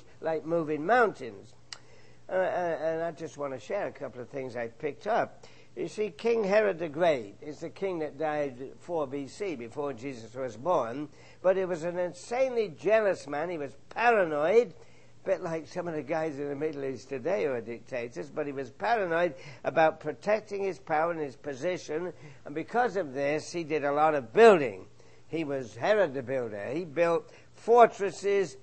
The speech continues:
specially built fortresses all over the place, and he built three main ones that I went to see. There's the famous Masada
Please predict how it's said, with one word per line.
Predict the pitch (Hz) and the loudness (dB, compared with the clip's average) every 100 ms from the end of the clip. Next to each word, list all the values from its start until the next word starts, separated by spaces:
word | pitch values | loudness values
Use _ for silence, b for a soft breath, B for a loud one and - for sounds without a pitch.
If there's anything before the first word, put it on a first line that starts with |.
| - - | -20 -20
specially | - - 254 269 214 190 165 | -18 -8 0 0 0 -4 -2
built | 156 151 | -2 -2
fortresses | - 165 160 - 151 156 175 | -4 -4 -4 -4 -12 -8 -2
all | 180 196 208 | 6 10 12
over | 220 202 | 12 12
the | 165 | 2
place, | 135 143 156 160 - B B | -4 -4 -2 -2 -8 B B
and | - | -2
he | 208 | -2
built | 160 170 156 - | 2 0 0 -6
three | 185 185 | -6 -6
main | 170 233 277 196 | 0 6 6 4
ones | 139 127 120 | -2 -4 -6
that | 143 | -4
I | 139 | -2
went | 135 139 | -2 -4
to | 143 151 | -8 -12
see. | - 240 | -2 0
There's | 151 143 120 | 0 -4 -4
the | 139 | -8
famous | 180 180 165 151 - | -4 -2 -2 -6 -6
Masada | 160 - 214 226 214 156 160 | -10 -8 4 10 10 8 2